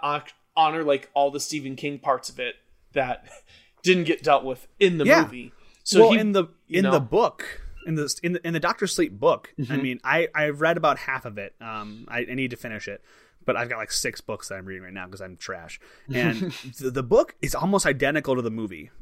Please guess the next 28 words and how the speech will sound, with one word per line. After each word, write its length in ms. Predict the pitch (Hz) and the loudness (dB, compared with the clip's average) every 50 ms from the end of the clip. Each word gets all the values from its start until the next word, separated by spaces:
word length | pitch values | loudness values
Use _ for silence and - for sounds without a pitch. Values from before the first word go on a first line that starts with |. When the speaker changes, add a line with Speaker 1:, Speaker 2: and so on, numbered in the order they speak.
| - - | -14 -10
Speaker 2:
and 160 | 127 127 120 | -8 -2 4
the 60 | 147 139 | 4 4
Speaker 1:
Okay. 120 | 131 143 | 6 6
Speaker 2:
movie, 440 | - - - 202 180 165 160 147 - - | 4 2 2 0 -2 -2 -4 -4 2 4
or 140 | 151 147 | 4 4
the, 240 | 139 143 135 131 127 | 4 4 0 -2 -2
the 140 | 120 135 127 | -6 -8 -8
Shining 500 | - - 156 165 190 185 180 156 143 127 | -6 -4 -2 -2 0 0 0 -2 -2 -4
book 260 | 110 117 143 175 - | -2 0 0 0 0
and 80 | 170 160 | -2 -4
the 60 | 151 | -2
Shining 200 | - 175 170 170 | 0 0 0 0
movie, 240 | 180 180 190 185 175 - | 0 0 -2 -2 -4 -6
not 280 | 135 127 120 110 107 104 | -8 -6 -4 -4 -4 -4
even 160 | 95 92 87 - | -6 -6 0 6
Speaker 1:
Oh, 160 | 196 185 165 | 6 8 8
you 80 | 151 127 | 6 2
Speaker 2:
close. 40 | - | -2
Speaker 1:
completely. 380 | 160 151 156 160 156 135 - - | -6 -6 -4 -4 -6 -4 -2 0
And, 140 | 175 175 190 | 0 0 2
Speaker 2:
But 140 | 139 147 - | 2 2 2
Speaker 1:
uh, 20 | |
Speaker 2:
the 60 | 127 | 4
Speaker 1:
yeah, 120 | 120 - 175 | 4 2 2
Speaker 2:
Shining 280 | - 165 147 156 156 | 2 2 0 2 2
Speaker 1:
Stephen 240 | 156 220 - 196 180 | 2 2 0 0 0
King 180 | - 196 170 156 | 0 -2 -2 0
famously 640 | - 175 165 160 160 151 - 156 147 135 131 127 | 0 0 0 0 0 -4 -2 -2 -2 -4 -4 -8